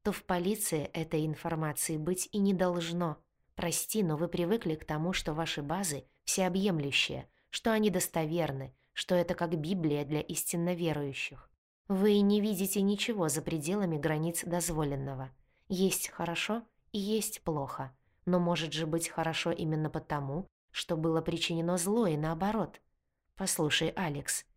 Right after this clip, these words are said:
нет». Она приподняла руку, прерывая его речь. «Послушай меня. Это взгляд со стороны.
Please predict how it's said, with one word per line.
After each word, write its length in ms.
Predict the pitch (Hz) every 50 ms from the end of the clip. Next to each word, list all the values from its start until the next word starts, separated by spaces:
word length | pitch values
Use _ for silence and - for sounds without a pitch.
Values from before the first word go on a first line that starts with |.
| _ _ _
нет». 480 | 185 196 190 190 175 156 160 - - - _ _ _ _ _
Она 280 | - 175 175 170 165 160
приподняла 640 | 165 - 170 165 170 165 156 165 160 156 151 156 156
руку, 400 | 175 208 - - - 135 - _ _ _ _ _
прерывая 600 | - 220 208 202 190 185 180 160 156 160 180 185
его 320 | 165 151 151 160 143 156 156
речь. 380 | 147 139 131 127 - - - _ _ _ _ _ _ _ _ _
«Послушай 560 | - 165 165 - 180 170 190 - - 202 185
меня. 440 | 185 190 196 190 185 160 143 135 - _ _ _ _ _ -
Это 240 | 214 208 208 196 180
взгляд 560 | 170 170 170 - 160 156 160 170 170 - - _
со 180 | - - 185
стороны. 600 | 165 - - - 170 165 170 160 151 147 135 131